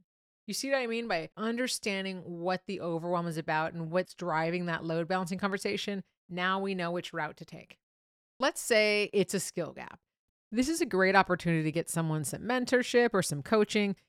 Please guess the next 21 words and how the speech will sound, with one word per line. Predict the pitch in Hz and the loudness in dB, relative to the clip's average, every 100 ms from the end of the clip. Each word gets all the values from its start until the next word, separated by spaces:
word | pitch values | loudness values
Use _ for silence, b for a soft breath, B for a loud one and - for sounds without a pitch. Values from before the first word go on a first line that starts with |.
| _ | _
even | 226 240 262 | -2 0 2
offering, | 233 233 247 240 233 | 4 4 2 2 2
"Hey, | 339 185 | 2 2
you | 208 269 | 6 6
have | 247 | 8
total | 285 247 | 6 6
permission | 254 226 214 240 | 4 0 -2 -2
to | 196 | 0
go | 170 | -2
find | 147 - 208 208 | -2 0 2 2
a | 185 | -2
course | - 233 220 214 - | 0 2 4 2 0
or | 160 | -2
a | - | -4
class | - 220 208 202 - | 2 6 6 4 0
that'll | 156 | -6
help | 147 185 - | -2 -2 -2
you | |
build | 180 185 | -2 0
the | 170 | 0
skill." | - - 170 165 | -4 0 0 0